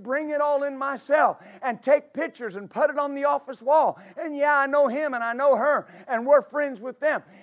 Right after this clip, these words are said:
If I'm not taking what they're imparting and sharing it with this generation, it's lost on me.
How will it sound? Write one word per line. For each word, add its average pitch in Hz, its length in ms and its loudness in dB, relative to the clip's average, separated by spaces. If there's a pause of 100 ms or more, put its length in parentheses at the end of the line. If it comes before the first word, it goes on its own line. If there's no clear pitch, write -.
If 269 220 2
I'm 254 160 0
not 247 260 -2
taking 311 460 0
what 269 200 -2
they're 254 200 2
imparting 311 600 0 (240)
and 247 200 -6
sharing 320 420 4
it 294 120 -6
with 254 160 -10
this 262 160 -8
generation, 254 720 0 (160)
it's 240 220 -2
lost 330 800 6
on 240 380 -4
me. 247 460 -8